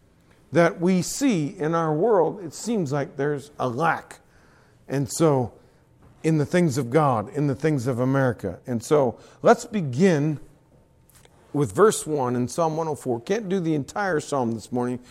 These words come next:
but we're gonna start off and get an idea here and then kinda wrap things up at the end to show you what's going on.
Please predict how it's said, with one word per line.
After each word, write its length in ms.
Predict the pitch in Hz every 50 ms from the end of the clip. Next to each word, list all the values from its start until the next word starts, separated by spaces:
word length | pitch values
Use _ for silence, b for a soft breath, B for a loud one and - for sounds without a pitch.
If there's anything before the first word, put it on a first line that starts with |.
| B B B
but 140 | - 147 165
we're 180 | 165 165 156 147
gonna 240 | 165 156 147 131 120
start 460 | - - - - 190 190 190 190 180
off 280 | 160 151 151 143 -
and 140 | 139 127 120
get 140 | 120 139 127
an 120 | 123 120
idea 440 | 131 135 139 131 120 139 165 156 131
here 320 | 107 107 120 120 123 120 B B B B B
and 160 | - 123 135 139
then 100 | 135 127
kinda 300 | - 131 151 147 139 123
wrap 320 | 117 143 156 - - -
things 340 | - 151 156 147 123 104 127
up 300 | 147 156 - - b b b b b b -
at 160 | 120 113 -
the 160 | 113 127 156
end 320 | 170 156 139 123 113 - - -
to 120 | - 120
show 280 | 110 - - - 160 156
you 160 | 143 127 117
what's 160 | 113 123 -
going 320 | - - 143 131 123 107 98
on. 180 | 87 80 71